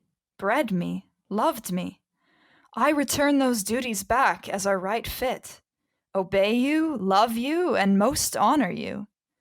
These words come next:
Why have my sisters husbands, if they say they love you all?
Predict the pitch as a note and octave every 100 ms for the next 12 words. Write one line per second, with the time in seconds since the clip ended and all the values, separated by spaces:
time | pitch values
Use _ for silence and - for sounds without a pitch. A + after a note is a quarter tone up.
0 | _ _ _ _ G#3+ B3 F#4 E4 D#4 C#4
1 | B3 - D#4+ - G#3 F#3 - F3+ F3 A3
2 | C4+ D#4+ C#4 - F#3+ G3+ C#4 - - B3+
3 | C4 G#3+ A3+ G3+ G3 A#3+ A3 G3 - F3+
4 | - -